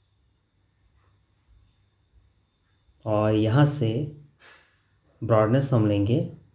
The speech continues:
एट इंचेस और हमें लाइन ड्रॉ करनी है।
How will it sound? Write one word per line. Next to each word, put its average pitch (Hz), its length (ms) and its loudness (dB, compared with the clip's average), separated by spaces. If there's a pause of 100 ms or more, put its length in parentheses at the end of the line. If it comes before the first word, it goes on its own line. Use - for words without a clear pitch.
(420)
एट 131 200 2
इंचेस 104 340 -2 (2250)
और 120 160 4
हमें 110 320 2
लाइन 107 260 2
ड्रॉ 101 140 -2
करनी 104 300 -2
है। 147 180 0